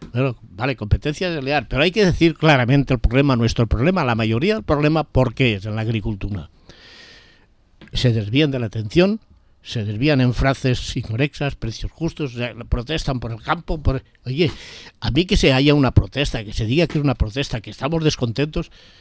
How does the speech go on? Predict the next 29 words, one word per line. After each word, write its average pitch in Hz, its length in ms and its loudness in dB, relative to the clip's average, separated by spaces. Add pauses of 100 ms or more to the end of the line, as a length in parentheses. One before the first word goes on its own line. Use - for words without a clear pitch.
(140)
si 151 280 2
tú 247 260 2
no 196 160 6
dices 120 560 0
cuál 196 400 2
es 127 120 2
el 131 120 0
problema 127 420 2
y 113 60 0
cuál 196 240 0
es 175 160 2
la 120 140 0
solución, 151 680 0 (480)
no 113 120 -2
adelantamos 151 600 2
nada, 160 440 2 (600)
no 120 140 2
adelantamos 120 540 2
nada. 101 340 -8
Y 156 100 6
la 135 140 8
prensa, 190 480 4 (640)
yo 107 180 -6
tengo 180 440 4
que 135 120 0
poner 120 500 4
otra 139 240 2
vez, 170 380 4
eh, 131 260 4